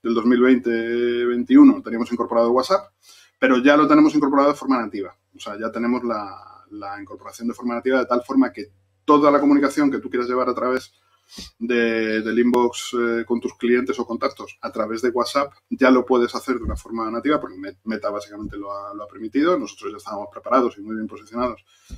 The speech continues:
para ser los primeros, y a partir de ahí, pues, puedes hacer marketing de automatización, formularios, chatbots, estamos haciendo, ya estamos, eh,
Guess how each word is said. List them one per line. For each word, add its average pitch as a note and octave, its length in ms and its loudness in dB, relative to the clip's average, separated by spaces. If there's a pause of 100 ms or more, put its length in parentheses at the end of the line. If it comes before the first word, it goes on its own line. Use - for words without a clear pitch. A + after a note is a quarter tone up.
(120)
para A2 180 -6
ser A2+ 140 -8
los A#2 100 0
primeros, D3 460 4 (360)
y B2+ 80 -2
a A2+ 80 0
partir G#2 260 -10
de A2 80 -12
ahí, - 200 -14
pues, B2 180 -2
puedes A2 220 -8
hacer B2+ 320 -4 (460)
marketing B2 340 0
de C3+ 60 6
automatización, G#2 840 -6
formularios, G#2 720 -6
chatbots, G#2+ 480 -6
estamos G#2+ 300 -14
haciendo, G2+ 360 -14
ya G#2 80 -10
estamos, A#2+ 460 -8
eh, F#2+ 680 -20